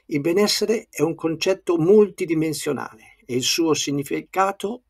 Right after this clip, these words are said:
può variare da persona a persona.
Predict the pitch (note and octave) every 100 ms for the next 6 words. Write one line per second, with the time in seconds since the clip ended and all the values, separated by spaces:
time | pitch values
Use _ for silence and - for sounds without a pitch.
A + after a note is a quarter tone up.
0 | _ _ - D#3+ D3+ - C3+ F3+ C#3 B2+
1 | B2+ C3+ D3+ - G#2+ G#2+ D3+ - B2+ A#2
2 | B2 B2+ B2 - E3+ -